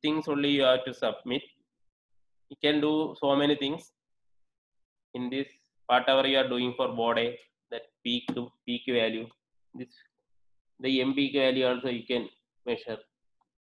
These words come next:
derivative, like that things you can measure. But yeah, we want only these two things. So you can do this. First you have to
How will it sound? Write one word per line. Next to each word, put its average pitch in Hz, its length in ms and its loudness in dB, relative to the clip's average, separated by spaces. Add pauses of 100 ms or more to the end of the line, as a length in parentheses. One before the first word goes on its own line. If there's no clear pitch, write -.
(200)
derivative, 117 580 -4 (520)
like 107 240 -2
that 107 140 -4 (280)
things 107 300 -14
you 107 80 -14 (100)
can 107 140 -8
measure. 107 240 -12 (500)
But 160 280 0
yeah, 160 500 2
we 151 160 2
want 151 240 4
only 143 220 0
these 131 320 -4
two 104 160 -10
things. - 320 -12 (680)
So 160 460 6 (2000)
you 180 200 -2
can 190 300 6
do 170 160 4
this. 165 240 4 (540)
First 160 240 0
you 170 160 4
have 160 320 8
to 175 400 -2